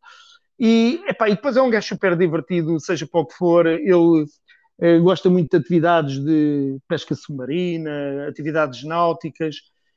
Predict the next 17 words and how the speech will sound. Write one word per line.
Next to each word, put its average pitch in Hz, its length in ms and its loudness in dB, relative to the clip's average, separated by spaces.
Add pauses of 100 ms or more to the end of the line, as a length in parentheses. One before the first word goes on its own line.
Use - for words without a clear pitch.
(160)
e, 190 340 -2
e, 180 40 -4
portanto, 170 500 -2
o 175 40 6
Havaí 170 440 2
propor-, 165 640 -8
proporcionava 147 680 -10
para 156 200 -2
isso, 160 420 -6
e, - 40 -14
portanto, - 280 -4
seria 165 340 0
a 147 40 -2
pessoa 151 300 -6
que - 80 -4
eu 160 60 2
levaria. 135 400 -6